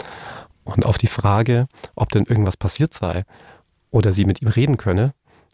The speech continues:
habe der dann nur gesagt, „Ja, der kann reden“, und dann aufgelegt. Ja, das sorgte natürlich für einen unfreiwillig komischen Moment, wenn man dann doch sagt, „Na ja, also, ist schon ein bisschen harsch.“ Der Verteidiger hat sich dann auch in der Verhandlung dafür entschuldigt, aber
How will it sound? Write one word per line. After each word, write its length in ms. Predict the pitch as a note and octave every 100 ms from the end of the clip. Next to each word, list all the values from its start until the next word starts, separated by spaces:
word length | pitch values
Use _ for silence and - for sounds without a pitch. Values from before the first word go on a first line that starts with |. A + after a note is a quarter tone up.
| _
habe 220 | G#2 G#2
der 140 | F#2 G2+
dann 220 | A2 G#2+ -
nur 100 | A2+
gesagt, 440 | G#2 G2 G2+ - - _ _
„Ja, 180 | A2 A#2
der 80 | A2
kann 200 | - C3
reden“, 360 | A#2 A#2+ A#2 B2 _ _ _
und 140 | - F#2
dann 100 | F2
aufgelegt. 600 | F#2 - E2+ - - - _ - - - - - - - - - -
Ja, 100 | G#2
das 220 | A2 -
sorgte 380 | - - B2+ D#3+
natürlich 280 | B2 - C3
für 100 | A#2
einen 120 | A2+
unfreiwillig 460 | E3 E3+ C3 B2+ A#2+
komischen 360 | C3+ C#3+ C3+
Moment, 260 | A2+ G2+ B2
wenn 80 | A2
man 80 | G#2
dann 180 | G#2
doch 140 | G2 G#2+
sagt, 200 | A2 -
„Na 100 | G2
ja, 180 | G2+ A#2+
also, 240 | G#2 G#2+ -
ist 120 | - B3
schon 120 | A#2+
ein 40 |
bisschen 320 | C3 - G#2
harsch.“ 400 | G2+ A2 E3 - - - -
Der 80 | -
Verteidiger 420 | C3 C3+ D3+ B2
hat 100 | D3
sich 100 | C3
dann 140 | B2
auch 280 | - C#3 - - -
in 140 | D#3+
der 120 | D#3+
Verhandlung 400 | B2+ A#2+ C#3 C#3 A#2
dafür 220 | B2 C3
entschuldigt, 460 | A#2+ C#3+ F3+ B2 A#2+
aber 180 | C#3+